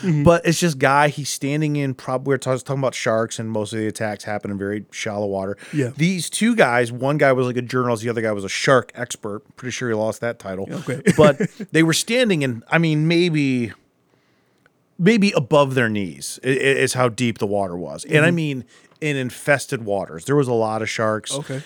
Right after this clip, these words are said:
Speaker 2: And, uh, the journalist is like, "So," he's like, and they were joking at first, like, "I'm taking your word for it. We're okay." He goes,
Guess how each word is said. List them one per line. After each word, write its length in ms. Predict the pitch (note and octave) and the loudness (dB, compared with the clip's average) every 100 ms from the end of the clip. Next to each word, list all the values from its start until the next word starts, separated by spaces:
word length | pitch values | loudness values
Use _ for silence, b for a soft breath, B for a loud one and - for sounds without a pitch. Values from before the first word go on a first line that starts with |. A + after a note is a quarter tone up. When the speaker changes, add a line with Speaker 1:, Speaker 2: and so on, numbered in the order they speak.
| B _ | B _
Speaker 2:
And, 240 | D#3 D3 D3 | 0 2 2
uh, 60 | |
the 120 | C3 B2+ | 0 0
journalist 360 | C#3+ D#3+ D3 | 0 2 0
is 80 | C3+ | 0
like, 180 | C3 A2+ | 0 -2
"So," 560 | - F3+ F3 E3+ D3+ C#3+ | -2 2 4 4 2 -2
he's 180 | C#3+ C#3+ | -2 -2
like, 140 | B2+ | -4
and 280 | D3+ D#3 C#3+ | -2 0 4
they 80 | D#3 | 4
were 120 | D3+ | 4
joking 420 | C3 B3+ F#4 F#3+ | 4 4 4 -2
at 80 | D#3+ | 0
first, 260 | C4 A3 | 2 2
like, 140 | C3 B2+ | 2 -2
"I'm 140 | C#3+ | -2
taking 340 | - E3+ F#3+ F#3 | -8 -6 -4 2
your 120 | G3 | 4
word 280 | A#3+ G3+ D#3+ | 6 4 4
for 160 | C#3 | 2
it. 40 | C3+ | 6
We're 180 | E3+ | 4
okay." 220 | E3+ E3+ E3+ | 4 4 2
He 60 | |
goes, 240 | D3+ C#3+ | 2 0